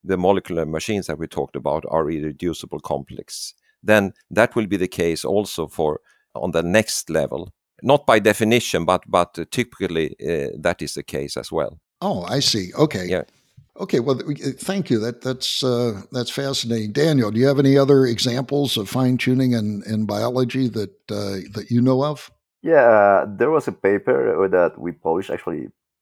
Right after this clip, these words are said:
Speaker 3: you, Bob, and I, and I published a paper last year on population genetics.
Speaker 2: Well, let's talk about, uh, population genetics. Before we talk about it, let's define it. What is population genetics?
Speaker 3: Well, population genetics try to study how populations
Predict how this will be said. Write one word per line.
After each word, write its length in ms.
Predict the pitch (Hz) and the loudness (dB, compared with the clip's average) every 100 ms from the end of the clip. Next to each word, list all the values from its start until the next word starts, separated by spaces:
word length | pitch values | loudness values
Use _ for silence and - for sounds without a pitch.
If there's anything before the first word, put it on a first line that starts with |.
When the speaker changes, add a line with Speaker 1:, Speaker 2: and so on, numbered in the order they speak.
| _ - | _ -8
Speaker 3:
you, 160 | 87 | -4
Bob, 200 | 87 87 | 0 0
and 100 | 78 | 0
I, 140 | 73 73 | -2 -4
and 160 | 71 82 | -6 -4
I 180 | 78 104 | -4 -4
published 360 | - 82 82 | -6 -8 -8
a 60 | - | -6
paper 280 | 85 85 82 | -6 -4 -2
last 260 | 85 80 | -2 -2
year 220 | 87 87 78 | -4 -2 -2
on 140 | 80 | -6
population 580 | 80 - 82 82 85 80 | -8 -6 -4 -4 -6 -12
genetics. 680 | 78 78 82 76 65 - - _ - - - | -8 -6 -6 -8 -12 -14 -20 _ -20 -20 -2
Speaker 2:
Well, 140 | 185 | 2
let's 160 | 240 - | 2 4
talk 220 | 226 175 | 2 4
about, 400 | 147 139 135 - | 6 6 4 2
uh, 100 | 120 | 0
population 680 | 101 127 123 120 120 117 110 | 2 0 0 0 0 0 -2
genetics. 440 | 113 113 104 - | -2 -2 -4 -6
Before 380 | 123 117 202 156 | -4 -4 0 2
we 140 | 131 | 2
talk 280 | 120 135 123 | 2 -2 0
about 180 | 113 104 | -2 -2
it, 80 | 101 | -4
let's 160 | 117 | -4
define 420 | - 107 117 101 | -4 -6 -4 -6
it. 160 | 98 - | -8 -8
What 180 | 120 127 | -6 -4
is 100 | 117 | -4
population 580 | 120 104 107 107 101 101 | -4 -6 -6 -8 -8 -10
genetics? 500 | 101 92 90 - - | -10 -12 -14 -10 -8
Speaker 3:
Well, 100 | 92 | -2
population 580 | - - 120 113 113 | -2 0 2 2 0
genetics 500 | 95 95 95 101 - | -6 -2 -2 -2 -8
try 400 | - - 87 82 | -8 2 4 2
to 220 | 78 80 69 | 0 -10 -12
study 500 | - 98 101 90 85 | -4 2 2 2 -4
how 400 | - 90 90 - | 0 2 0 0
populations 880 | 95 - 90 82 87 82 82 85 | -4 -2 -4 -2 -2 -2 -10 -14